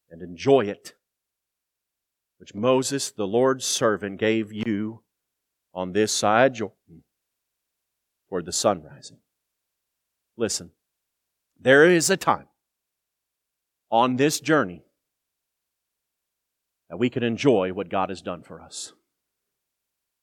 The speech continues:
Amen. I, I don't know about you, but that brings me great encouragement as he says,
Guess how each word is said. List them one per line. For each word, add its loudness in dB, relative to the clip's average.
Amen. 4
I, 6
I 10
don't 8
know 8
about 8
you, 2
but 0
that 8
brings 0
me 2
great 4
encouragement 0
as -2
he 0
says, 4